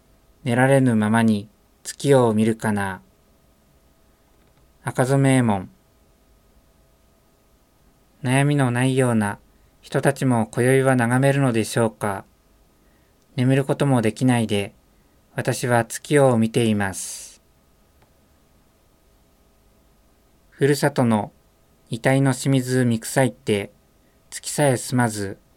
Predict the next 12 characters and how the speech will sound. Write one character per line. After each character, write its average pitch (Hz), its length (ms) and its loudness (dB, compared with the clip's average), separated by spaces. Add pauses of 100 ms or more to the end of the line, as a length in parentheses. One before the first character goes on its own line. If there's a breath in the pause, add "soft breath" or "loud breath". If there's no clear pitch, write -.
(140)
な 120 100 -2
り 127 100 4
に 131 140 2
け 131 160 -2
る 123 160 -2
か 110 180 -4
な。 98 300 -4 (1900)
ふ 131 140 -4
る 139 80 -2
さ - 160 -2
と 127 140 0
の 104 260 0